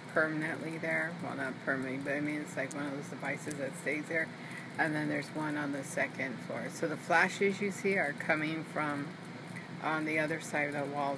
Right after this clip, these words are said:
towards me while I'm watching, uh, T V.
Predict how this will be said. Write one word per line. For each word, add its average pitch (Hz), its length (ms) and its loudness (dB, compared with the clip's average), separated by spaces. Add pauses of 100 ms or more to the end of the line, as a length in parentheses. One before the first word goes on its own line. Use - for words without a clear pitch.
(120)
towards 147 300 0
me 156 140 2
while 147 240 -2
I'm 143 100 0
watching, 147 580 -2 (100)
uh, 139 280 -2 (280)
T 180 120 0
V. 220 240 0